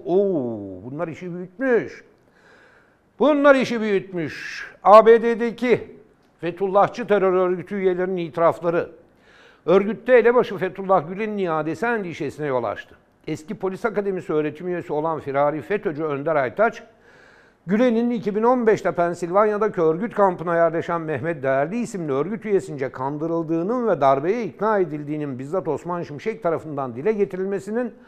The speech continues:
örgüte zarar vereceği değerlendirmesini yaptı. fetÖ'nün kritik isimlerinden Aytaç,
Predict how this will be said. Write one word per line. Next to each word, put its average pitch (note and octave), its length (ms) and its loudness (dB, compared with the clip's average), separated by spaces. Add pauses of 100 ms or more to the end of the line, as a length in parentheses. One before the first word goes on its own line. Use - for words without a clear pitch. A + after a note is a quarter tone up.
(260)
örgüte G#3 440 6
zarar F#3 380 4
vereceği E3+ 440 0
değerlendirmesini D3 800 0
yaptı. G#2+ 320 -10 (1080)
fetÖ'nün B3+ 500 2
kritik G#3 400 0
isimlerinden E3 580 0
Aytaç, C3+ 600 2